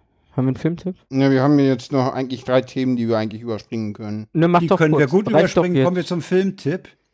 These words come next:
Speaker 1: Ach so,
Speaker 2: Gut.
Speaker 1: ah, dann bin ich ja schon wieder dran.
Speaker 2: Äh.
Speaker 1: Ähm, ich hab den Filmtipp noch nicht gesehen, muss ich dazu sagen.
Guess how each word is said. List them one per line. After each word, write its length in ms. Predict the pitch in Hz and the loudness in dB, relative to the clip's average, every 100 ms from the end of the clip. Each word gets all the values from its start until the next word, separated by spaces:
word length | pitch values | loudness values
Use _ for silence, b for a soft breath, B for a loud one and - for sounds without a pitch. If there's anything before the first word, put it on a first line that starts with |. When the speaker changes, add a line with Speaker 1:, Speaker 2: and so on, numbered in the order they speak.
| _ _ | _ _
Speaker 1:
Ach 120 | 156 | -4
so, 240 | 147 170 139 | 0 2 2
Speaker 2:
Gut. 180 | 269 127 | 2 2
Speaker 1:
ah, 80 | 123 | 2
dann 120 | 127 | 2
bin 80 | 151 | 0
ich 120 | 156 | 0
ja 80 | 220 | -2
schon 200 | 143 127 | -2 0
wieder 180 | 120 117 | 2 2
dran. 360 | 120 127 127 - _ _ | 0 0 -4 -10 _ _
Speaker 2:
Äh. 220 | 165 165 156 B B B B - | -2 -2 -2 B B B B 0
Speaker 1:
Ähm, 280 | 127 139 156 | 4 4 2
ich 160 | 160 - | 0 0
hab 80 | 180 | 0
den 140 | 226 | -4
Filmtipp 380 | - 185 233 - | 0 -2 -2 -4
noch 100 | 170 | -2
nicht 180 | 160 - | 0 0
gesehen, 360 | 143 131 165 165 | -2 2 2 2
muss 200 | 117 127 | -2 -2
ich 120 | - | -4
dazu 280 | 120 - 120 | -4 -4 -4
sagen. 420 | 110 104 131 233 | 0 0 -2 -8